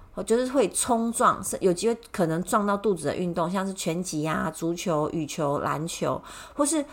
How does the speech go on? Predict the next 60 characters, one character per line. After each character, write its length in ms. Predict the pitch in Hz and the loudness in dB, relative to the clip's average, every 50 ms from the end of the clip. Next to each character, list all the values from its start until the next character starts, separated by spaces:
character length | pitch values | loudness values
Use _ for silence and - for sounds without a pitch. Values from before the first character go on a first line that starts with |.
| - - - | -12 -8 0
容 240 | 190 196 190 190 | 2 2 2 2
易 120 | - 269 233 | 0 -2 -2
跌 280 | 196 - - 151 151 170 | -2 0 2 4 4 4
倒 180 | 190 185 151 | 4 0 0
的 120 | 131 135 - | 0 0 0
运 180 | 175 175 160 | 0 0 0
动， 100 | 170 156 | 0 0
像 140 | 160 185 185 | 0 0 -2
是 60 | 214 | -2
滑 280 | - - - 151 143 160 | 2 6 6 8 8 6
雪、 380 | - - - 175 143 - - - - - - | 4 2 0 0 0 0 -2 -6 -12 -10 -8
冲 380 | - - - 254 226 226 233 | -6 0 2 2 2 4 2
浪、 260 | 240 262 269 202 117 - - - - - - - | 2 4 4 2 2 0 -6 -16 -20 -16 -8 -6
哦， 100 | 147 165 | -6 -4
体 260 | - - 196 175 165 | 0 0 0 0 0
操， 360 | - - 240 220 226 - - - | 2 4 4 4 4 4 0 -2
这 80 | - 214 | 0 2
些 100 | 208 196 | 2 4
当 120 | 170 185 180 | 6 6 6
然 120 | 165 156 | 4 4
就 100 | 151 156 | 0 -2
是 80 | 151 147 | -4 -4
不 160 | - 160 156 | -4 -4 -4
行。 320 | 151 - - - 62 - - - - - - - - | -4 -4 -4 -6 -6 -8 -12 -16 -20 -20 -20 -10 -2
或 100 | - 339 | 0 2
是 120 | 320 370 | 2 4
会 200 | 339 349 370 349 | 2 2 2 2
让 240 | 330 339 320 285 233 | 4 4 4 4 4
你 140 | 190 165 151 | 2 0 0
体 280 | - - - - 160 156 | -4 -6 -4 -2 2 4
温 180 | 180 202 220 220 | 4 4 2 2
过 220 | - 269 226 185 | 2 4 4 4
高 220 | - - 160 - | 4 4 2 2
的 100 | - 160 | 2 2
运 160 | - 170 160 151 | 0 -2 -2 -2
动， 160 | 165 151 147 175 | -2 -2 0 4
热 160 | 214 240 196 | 6 6 6
瑜 160 | 165 156 151 | 6 4 0
伽、 280 | - 175 160 156 151 156 - 113 185 190 | 0 -2 -2 -2 -2 -4 -6 -8 -4 2
热 240 | 202 214 202 175 143 | 4 4 6 6 4
的 100 | 139 135 | 4 2
皮 280 | - - - - 160 165 | 0 -2 -6 -4 -2 0
拉 180 | 170 170 175 | 0 0 0
提 200 | 170 - 160 143 | -2 -2 -2 -4
斯， 180 | 135 - 151 143 | -2 -4 -4 -2
这 140 | 151 170 170 | 0 0 0
些 280 | 165 160 151 151 151 151 | 0 0 -2 -2 -4 -4
就 260 | - - 170 156 156 | -2 0 0 0 0
不 180 | 151 - - 151 | -2 -4 -4 -4
建 300 | 143 - - 180 170 151 | -4 -2 0 0 0 0
议。 260 | - - 143 135 - - - - - - - - - - - - - - | 0 -2 -4 -6 -6 -8 -14 -16 -14 -14 -14 -14 -16 -18 -20 -20 -8 -4
或 140 | 185 202 | 0 0
是 160 | 233 240 254 226 | 2 2 2 4
压 220 | 240 220 214 214 | 6 8 8 8
力 140 | 220 208 180 | 6 2 2
过 200 | - 202 196 180 | 2 2 2 4
大 200 | 190 196 170 151 | 4 2 2 2
的 80 | 139 | 2
运 260 | - - 160 151 139 127 | 0 0 -2 -2 0 2
动， 180 | 151 123 - | 0 0 0